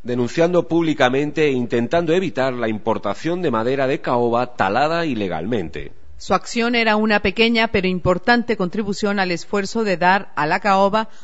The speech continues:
Speaker 2: una protección global más grande. Por su trabajo en este campo, Greenpeace recibió el elogio de la Unión Europea y del gobierno de Brasil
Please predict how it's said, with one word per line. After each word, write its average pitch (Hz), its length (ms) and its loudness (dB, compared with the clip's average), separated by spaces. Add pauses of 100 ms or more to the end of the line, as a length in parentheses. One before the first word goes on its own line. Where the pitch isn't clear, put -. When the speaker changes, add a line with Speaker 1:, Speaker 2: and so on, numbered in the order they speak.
(180)
Speaker 2:
una 240 200 4
protección 226 480 -2
global 190 320 4
más 175 160 0
grande. 135 440 -2 (380)
Por 208 160 -2
su 214 120 -2
trabajo 190 360 2
en 196 80 0
este 185 180 -4
campo, 208 400 0 (260)
Greenpeace 240 460 2
recibió 208 460 2
el 220 80 4
elogio 208 440 2
de 185 120 2
la 156 100 0
Unión 175 380 0
Europea 208 500 2
y 226 40 -2
del 170 160 -2
gobierno 165 340 0
de 170 100 4
Brasil 233 440 -2